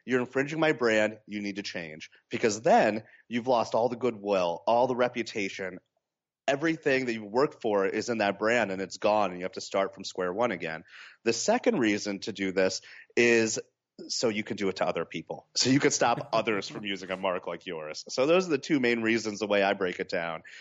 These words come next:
Um, so after you complete your thorough search, uh, you know what obstacles are out there. You know the lay of the land. You know how broad your protection can go.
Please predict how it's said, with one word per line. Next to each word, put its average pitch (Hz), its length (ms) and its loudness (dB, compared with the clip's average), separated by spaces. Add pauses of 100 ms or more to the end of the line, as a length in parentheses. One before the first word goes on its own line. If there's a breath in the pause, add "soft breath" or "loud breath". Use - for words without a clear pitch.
(300 loud breath)
Um, 120 340 2
so 165 180 -2
after 277 240 0
you 254 80 -4
complete 180 280 -6
your 127 100 -4
thorough 143 400 2
search, - 540 -2 (400 loud breath)
uh, - 100 0
you 147 240 -2
know 123 680 4
what 113 220 4
obstacles 98 540 0
are 95 80 -2
out 90 240 0
there. 85 100 -6
You 85 120 -8
know 104 140 2
the 127 100 0
lay 135 180 4
of 143 80 0
the 151 80 4
land. 104 420 4
You 92 80 -10
know 95 160 0
how 98 280 -2
broad 113 600 2
your 110 140 -6
protection 107 600 -6
can 98 240 -12
go. 90 460 0